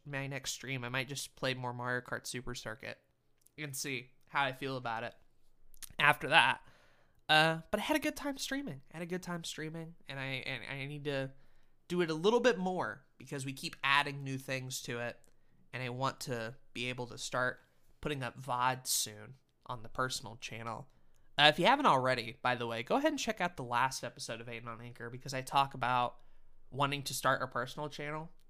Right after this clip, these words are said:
uh, where I could put stream vods on. So if you haven't seen it, go listen to that episode and let me know how you feel, 'cause I'm still looking for responses on that. Still looking for thoughts about whether or not I should start a personal channel. But, uh, in the meantime,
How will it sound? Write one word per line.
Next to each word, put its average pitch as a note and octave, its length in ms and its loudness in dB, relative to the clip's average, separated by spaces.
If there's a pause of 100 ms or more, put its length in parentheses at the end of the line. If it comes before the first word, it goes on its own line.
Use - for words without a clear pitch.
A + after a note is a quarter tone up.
(340)
uh, B2 140 -2
where A#2+ 160 -2
I A#2+ 60 -2
could C3 180 -10
put C3+ 160 -2
stream C#3 340 -8
vods C#3+ 300 0
on. D3+ 260 -4 (160)
So - 140 -4
if C3+ 100 -4
you C#3 60 -4
haven't E3+ 320 10
seen C#3+ 240 -2
it, B2 220 -4 (320)
go D3 100 4
listen E3+ 300 0
to C3 40 -2
that B2 180 4
episode C#3+ 320 0
and D3 100 -4
let E3 100 -8
me F#3+ 60 -8
know G#3+ 100 -6
how G3 80 -2
you D#3 100 -2
feel, C3+ 340 -4
'cause - 140 -14
I'm C3 100 -8
still D#3+ 180 -2
looking D#3+ 220 -2
for C3+ 140 -4
responses C3 560 -6
on A#2+ 160 -6
that. B2+ 280 -6 (1120)
Still - 220 -2
looking D#3 240 -2
for C3 140 -10
thoughts B2+ 540 0 (1000)
about C#3+ 220 4
whether C#3 200 -2
or C#3 60 -4
not B2 200 -6
I B2 40 -8
should B2+ 220 -12
start B2+ 240 -6
a B2 60 -12
personal A#2+ 400 -12
channel. B2 420 -12 (400)
But, C3+ 160 2
uh, C3 180 2 (260)
in G#3+ 140 4
the F#3 60 -2
meantime, D3 640 -4